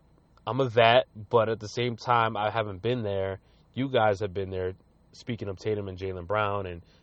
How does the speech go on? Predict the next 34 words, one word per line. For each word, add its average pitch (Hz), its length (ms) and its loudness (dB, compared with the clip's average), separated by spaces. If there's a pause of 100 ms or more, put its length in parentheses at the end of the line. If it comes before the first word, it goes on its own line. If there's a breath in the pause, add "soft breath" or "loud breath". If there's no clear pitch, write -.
and 101 100 -10
Marcus 92 300 -6
Smart. 110 420 2 (680 soft breath)
Those 120 200 2
guys 117 260 4
have 92 120 -8
been 123 240 2
there, 95 220 -2
so 98 320 -2
I'm 110 160 -4
not 113 180 -2
gonna, 98 320 -4 (1120 soft breath)
you 113 100 -8
know, 95 320 -6 (580)
I'm 107 100 -6
not 131 160 2
gonna 120 180 -2
interject 120 920 0 (1080)
to - 120 -8
something 117 380 -2
that 101 140 -2
I 147 180 12
don't 123 160 6
know, 98 220 -2
but 104 140 -2
I'm 117 120 -2
still 131 220 -2
gonna 117 160 -2
give 107 320 -6
you 113 120 -6
something 110 460 -4
that 95 200 -6
I 110 300 2
know 92 400 -6